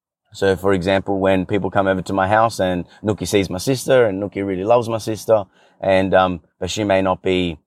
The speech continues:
in the position to wanna pat her, I can tell my,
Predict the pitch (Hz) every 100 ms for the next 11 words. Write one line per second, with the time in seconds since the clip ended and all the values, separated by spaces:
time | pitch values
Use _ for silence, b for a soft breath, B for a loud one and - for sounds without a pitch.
0 | _ _ 98 90 95 101 95 95 87 95
1 | 90 85 - 107 120 - - 110 - 110
2 | 117 113 - _ _ - 90 92 - 101
3 | 95